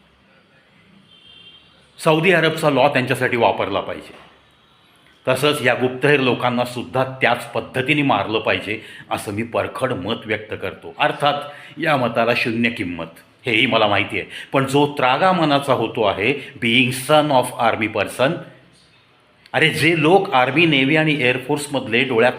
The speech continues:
तेल घालून या भारताचं रक्षण करतायत, रात्रंदिवस सीमेवर पहारा देतायत, ज्या ठिकाणी ऑक्सिजन नाहीये सियाचीन ग्लेशियरमध्ये, अशा ठिकाणी सुद्धा ऑक्सिजन जनरेशन प्लॅन्टमधल्या सिलेंडर पाठीवर बांधून सीमांचं रक्षण करतायत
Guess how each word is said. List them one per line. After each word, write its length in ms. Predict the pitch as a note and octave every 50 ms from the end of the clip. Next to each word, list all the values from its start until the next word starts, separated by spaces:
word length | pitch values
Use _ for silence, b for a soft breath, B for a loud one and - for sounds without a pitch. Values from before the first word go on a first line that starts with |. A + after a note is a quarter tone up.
| - -
तेल 220 | C3 D3+ E3+ E3
घालून 320 | D3+ - A#2+ A2 A#2+ C3+ B2+
या 100 | A#2 A#2+
भारताचं 460 | A#2 G2 G2+ G#2 - - A#2+ A#2 A#2+
रक्षण 360 | G2 F#2+ - - - C#3+ D3+
करतायत, 440 | C#3+ C#3 A#2+ F#2+ - - F#2+ G#2 B2+ - - - - _ _ _ _ _ _ _ B B B B A#2+
रात्रंदिवस 800 | A2+ A2 A2+ A2 - C3 C3+ C3 - A#2 B2 D3 D3+ D3+ -
सीमेवर 340 | - C#3 B2+ C3 B2 B2+ B2+
पहारा 400 | B2+ B2 G#2 G2+ A2+ B2 B2+ A#2+
देतायत, 380 | A2 A#2 G#2 - G2+ G#2 B2 C3+ - B B B B B -
ज्या 200 | - A#2+ C3 D3+
ठिकाणी 400 | D3+ D3+ C#3+ D3+ E3 E3 E3 D#3+
ऑक्सिजन 600 | - B2+ B2+ B2+ - - D#3+ D#3 E3 F#3 F3 F3
नाहीये 280 | E3 D3+ C#3 C#3+ C#3
सियाचीन 480 | C3+ - B2+ A#2 B2 A#2+ A#2+ C#3 B2+ B2+
ग्लेशियरमध्ये, 760 | A2 A2+ A2+ A2 - A#2+ A2+ A2+ A2 G#2+ G2 G2+ B2 E3 E3 B B B B
अशा 220 | B2+ A#2+ - C#3 C3+
ठिकाणी 400 | C3+ C3 A#2+ - C#3 C#3+ D#3 E3+
सुद्धा 500 | E3 D#3+ C3+ A2 - - A#2+ A#2 A2 - - B B B B B B
ऑक्सिजन 540 | B2 B2 - - - D3+ C#3+ D#3+ D3+ C3+ B2+
जनरेशन 500 | B2 A#2+ A#2 A#2+ C3 D3+ D3+ E3 D#3 D3+
प्लॅन्टमधल्या 600 | D#3 D3 C3+ C3 C3 B2+ B2+ C#3+ A#2+ A#2+ A#2+ B2+
सिलेंडर 460 | B2+ - B2+ A2+ A#2+ C#3+ D3+ D#3 D#3+
पाठीवर 440 | - - C3 B2+ - B2+ C3 B2+ B2
बांधून 440 | B2 A#2 A2 G#2+ G#2+ G#2+ G#2+ B2 D#3
सीमांचं 720 | - - - - - - C#3 B2+ A#2+ B2 A#2+ A#2+ A#2+ A#2+
रक्षण 380 | A2 - - - - F3 F3 E3+
करतायत 460 | E3 D3 A#2 G2+ - A2 G2 G2+ -